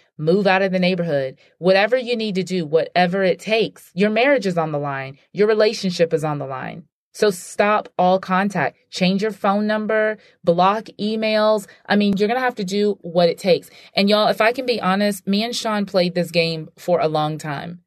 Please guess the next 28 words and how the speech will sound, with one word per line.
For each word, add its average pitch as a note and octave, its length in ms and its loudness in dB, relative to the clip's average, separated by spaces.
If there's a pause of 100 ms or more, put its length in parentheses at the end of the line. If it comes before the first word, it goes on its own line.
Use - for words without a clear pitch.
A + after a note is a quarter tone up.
(320)
where F#3 180 2
he A3 280 -2
would F#3+ 340 2 (120)
so-called F#3+ 680 0
break F3 260 2
off E3+ 240 2
contact D#3 680 -4
with D#3+ 220 -2
folks. C#3+ 400 -2 (220)
And F#3 140 4
then F3 120 4
I F3+ 180 2
would G3+ 140 -2
find F3 320 0
out D#3+ 220 2
that E3+ 120 2
they're E3+ 180 4
really F3 280 0
still F3 320 2
having E3+ 340 -2
contact. E3 560 -4 (240)
And G#3 160 0
it A#3+ 180 4
is C#4+ 240 -2
torturous. D3+ 880 -4 (600)
It B3 140 4
is C#4+ 220 0 (200)
horrible. D3+ 800 0